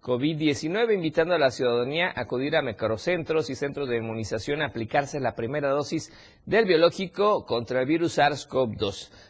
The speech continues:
Aseguró que están muy contentos y agradecido co-, agradecidos de ver cómo destacados atletas, artistas y personalidades están fomentando la vacunación contra la covid diecinueve. Sus mensajes ayudan mucho porque así más gente puede animarse a vacunarse y de esa manera estar protegidos contra esta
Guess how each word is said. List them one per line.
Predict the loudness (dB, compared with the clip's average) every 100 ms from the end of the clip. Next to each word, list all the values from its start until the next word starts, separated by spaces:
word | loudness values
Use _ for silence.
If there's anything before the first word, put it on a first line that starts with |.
| -12
Aseguró | -8 0 2 4 4
que | 0
están | 2 2
muy | 2
contentos | 0 0 2 -2 0
y | 2
agradecido | 2 2 0 -2 0
co-, | 0 0 2
agradecidos | 4 4 2 0 -2 0
de | -2 2
ver | 2 2
cómo | -2 0
destacados | 0 0 -2 -2 -2 -2 -4
atletas, | -4 0 0 0 2 2 2
artistas | 0 -2 -4 -6 -2 -4
y | -4
personalidades | -4 -4 -4 -6 -2 2 4 4 0 -6 -20 -14
están | -8 -2 -2 2
fomentando | 0 0 -2 2 4
la | 6
vacunación | 4 2 -2 -4 0 0
contra | 0 -2 0
la | 0
covid | -2 -2
diecinueve. | 0 -2 -2 -2 0 -2 -6 -20 -20
Sus | -8 -4
mensajes | 0 0 4 4 4 -2 0
ayudan | 2 4 4
mucho | 2 0 2 0
porque | 0 -2
así | -4 -2
más | -4 -4
gente | -6 -4 -4
puede | 0 0 0
animarse | -4 -4 -4 -2 -2
a |
vacunarse | -2 -2 -2 -2 -2 -4
y | -2
de | -2
esa | -2 -4
manera | -4 -2 0
estar | 0 -2
protegidos | -2 -4 -4 -6 -4 -4 -2
contra | -4 -2 -2
esta | 0 0 0